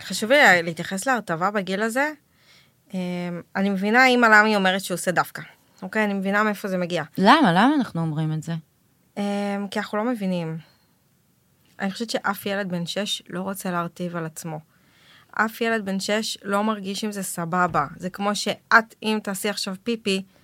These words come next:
Speaker 1: את לא תרגישי עם זה טוב. אה, זה לא כלי להשתמש לדווקא.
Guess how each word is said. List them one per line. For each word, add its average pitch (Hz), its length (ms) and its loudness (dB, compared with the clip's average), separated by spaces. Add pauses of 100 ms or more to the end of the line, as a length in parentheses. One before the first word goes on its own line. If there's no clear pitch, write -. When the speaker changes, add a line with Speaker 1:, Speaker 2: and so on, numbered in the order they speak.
(220)
Speaker 1:
את 190 100 -4
לא 247 100 4
תרגישי 247 540 2
עם 214 100 0
זה 202 140 -6
טוב. 180 400 2 (1500)
אה, 190 80 4 (140)
זה 208 180 2
לא 247 220 4
כלי 233 360 2 (300)
להשתמש 196 580 -2
לדווקא. 180 480 -2